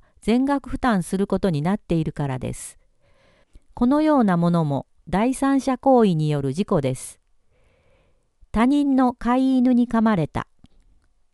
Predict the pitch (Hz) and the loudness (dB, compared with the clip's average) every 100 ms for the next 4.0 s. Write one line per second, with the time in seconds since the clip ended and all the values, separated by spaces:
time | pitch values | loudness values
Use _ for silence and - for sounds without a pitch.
0 | _ _ _ - - 285 302 294 285 285 | _ _ _ -6 2 2 4 2 0 0
1 | 233 185 151 143 151 - - 220 202 131 | 0 2 0 -2 -4 -4 0 0 0 -2
2 | - - _ _ _ _ _ _ - 185 | -6 -12 _ _ _ _ _ _ -6 -4
3 | 208 _ 294 254 - 151 135 147 - 190 | -4 _ -4 -2 -4 -4 -2 -4 -4 -6